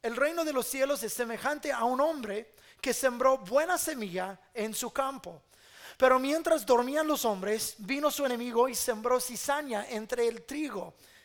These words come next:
y se fue. Y cuando salió la hierba y dio fruto, entonces apareció también la cizaña. Vinieron entonces los siervos del padre del, de, de la familia y dijo, y les dijeron: 'Señor, ¿no sembraste buena semilla en tu campo?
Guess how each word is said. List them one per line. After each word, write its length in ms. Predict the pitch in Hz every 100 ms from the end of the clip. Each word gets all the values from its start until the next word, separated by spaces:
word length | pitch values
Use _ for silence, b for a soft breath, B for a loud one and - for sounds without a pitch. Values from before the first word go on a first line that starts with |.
| b b -
y 100 | 170
se 180 | 196
fue. 400 | - 185 185 170 _ _ _ _ _ _ _ -
Y 100 | -
cuando 280 | 262 269
salió 320 | 240 247 233 294
la 120 | 311
hierba 480 | 247 202 190 214 - _ -
y 100 | 190
dio 200 | 247 254
fruto, 600 | - 277 269 208 185 - b b b b
entonces 540 | 226 240 277 302 294
apareció 460 | 285 240 226 - 220
también 340 | 240 233 185
la 100 | 196
cizaña. 640 | 196 214 254 285 240 226 214 _ _ _ B B B B
Vinieron 420 | 247 254 294 294
entonces 640 | 285 233 240 254 - 277 233
los 440 | 233 - - - B B B
siervos 500 | - 247 254 269 226
del 180 | 202
padre 420 | - 226 254 262 226
del, 180 | 208 - 220
de, 240 | 202 220
de 160 | 214 208
la 80 | 220
familia 480 | 254 233 180 202 240
y 120 | 196
dijo, 560 | 202 190 247 196 139 -
y 80 | 208
les 140 | 220
dijeron: 340 | 226 226 233 175 B B
'Señor, 340 | - 277 311 285
¿no 120 | 285
sembraste 540 | 311 339 294 311 330
buena 280 | 277 262 294
semilla 340 | 285 233 240 294
en 100 | 240
tu 120 | 226
campo? 480 | 220 208 269 349